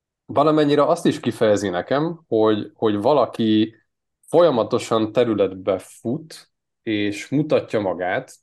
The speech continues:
és zavarja az ellenfélnek a lövőállásait azzal, hogy folyamatosan változtatja a helyét. És ez nekem már innentől kezdve egy kicsit már azt is jelenti, amikor mondjuk van egy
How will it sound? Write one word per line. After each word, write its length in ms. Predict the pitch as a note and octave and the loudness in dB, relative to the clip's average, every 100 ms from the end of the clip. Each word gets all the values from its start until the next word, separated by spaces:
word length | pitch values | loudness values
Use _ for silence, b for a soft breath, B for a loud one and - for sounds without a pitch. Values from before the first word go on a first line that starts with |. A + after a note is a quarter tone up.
| _ | _
és 300 | A2+ - - | -10 -10 -12
zavarja 920 | A2 A2 D3+ A#2+ G#2+ G#2 G#2 G#2 - _ _ _ _ _ | -8 -2 0 2 2 2 2 2 -2 _ _ _ _ _
az 200 | - G#2 | -8 -4
ellenfélnek 600 | C#3+ D3+ B2 - A2 A2 | 0 0 0 -2 -2 0
a 60 | A#2 | 0
lövőállásait 880 | B2+ A#2 G#2+ G#2 G#2 G#2 - G#2+ A#2+ | 0 2 2 4 2 0 -2 -2 0
azzal, 280 | G#2+ A2+ G#2+ | 0 0 0
hogy 140 | G#2+ | 0
folyamatosan 540 | C3 G#2+ G2 G2+ G#2 | 0 0 -2 -4 -4
változtatja 580 | G2 F#2+ - - G2 G2 | 0 0 -2 -6 -4 -2
a 40 | F#2+ | -2
helyét. 400 | F#2+ F2+ F#2 b b b _ _ | -2 -4 -6 b b b _ _
És 140 | A#2 | -2
ez 140 | B2+ C#3 | 0 -2
nekem 200 | C3+ C#3+ | -2 0
már 160 | C3+ | 0
innentől 400 | C#3+ F3+ C#3+ A#2 | 0 0 0 -4
kezdve 260 | - B2 D3 | -2 0 0
egy 120 | A2+ | 0
kicsit 320 | - E3 E3 | -4 -4 -4
már 180 | B2 A2 | 0 2
azt 200 | A2+ - | 2 0
is 160 | G#2+ - | -4 -2
jelenti, 340 | G#2 A2+ A#2+ | -4 -4 -2
amikor 300 | A#2+ A2+ A#2+ | -4 -2 -2
mondjuk 260 | A2 A2+ G#2+ | 0 -2 0
van 140 | C3+ | 0
egy 320 | G2+ F#2+ - | 0 -2 -8